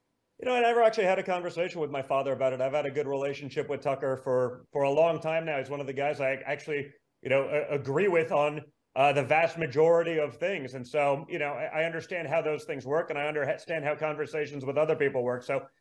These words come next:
uh, it doesn't bother me all that much. Everyone's entitled to that opinion. I think, uh, the, the sit down last week was actually very interesting when, you know, a guy like Tucker coming at it and understanding that, you know, Trump was right about things like Ukraine and the war, and one of the few people,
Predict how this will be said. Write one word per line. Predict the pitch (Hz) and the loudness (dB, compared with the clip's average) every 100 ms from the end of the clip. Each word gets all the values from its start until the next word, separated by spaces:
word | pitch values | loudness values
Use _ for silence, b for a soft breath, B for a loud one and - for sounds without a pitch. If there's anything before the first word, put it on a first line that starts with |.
| _ _ 139 | _ _ 2
uh, | 143 151 135 | 4 2 -2
it | 139 135 | -8 -2
doesn't | 196 190 170 | 0 0 2
bother | 196 175 | 2 2
me | 160 | 2
all | 139 131 | 2 2
that | 123 | 0
much. | 113 107 | -4 -6
Everyone's | 135 143 143 139 | -6 -4 -4 -6
entitled | 131 147 143 139 | -4 -2 -2 -2
to | |
that | 139 139 | -2 -2
opinion. | - 180 151 | -4 -4 -2
I | 117 | -4
think, | 120 131 127 _ _ _ - | -4 -6 -8 _ _ _ 2
uh, | 127 131 | 4 4
the, | 127 156 151 | 2 -4 -2
the | 151 | -4
sit | - 226 | 0 0
down | 190 175 | 2 0
last | 165 170 165 | 2 2 2
week | 170 170 | -4 -4
was | 151 | -2
actually | 156 151 147 | -2 -2 -4
very | 147 151 151 | -2 0 -2
interesting | 165 156 - 123 | -4 -8 -6 -4
when, | 127 131 131 - _ _ 147 | -2 -2 -4 -12 _ _ -4
you | |
know, | 147 | -2
a | 135 | 0
guy | 151 160 | 0 0
like | 151 147 | -2 -2
Tucker | 160 156 147 | -4 -4 -4
coming | 147 143 | -6 -4
at | 147 190 | -4 -2
it | 165 | -2
and | 143 | -4
understanding | 151 156 - 165 160 | -6 -8 -6 -6 -2
that, | 160 165 | -4 -2
you | |
know, | 151 | -6
Trump | 147 170 165 143 | -2 -2 -2 -2
was | 147 135 | -4 0
right | 220 247 | 0 0
about | 135 135 127 | 0 -2 -2
things | 156 139 | -6 -4
like | 147 123 | -4 -4
Ukraine | 127 156 - 170 165 139 123 | -8 -12 -4 0 2 0 -2
and | 131 | -2
the | 139 | -2
war, | 127 180 165 135 | 0 2 4 4
and | 131 | 0
one | 156 | -2
of | 160 | -2
the | 143 | -4
few | 160 185 | -8 -8
people, | 139 180 170 151 127 | -4 -4 0 0 0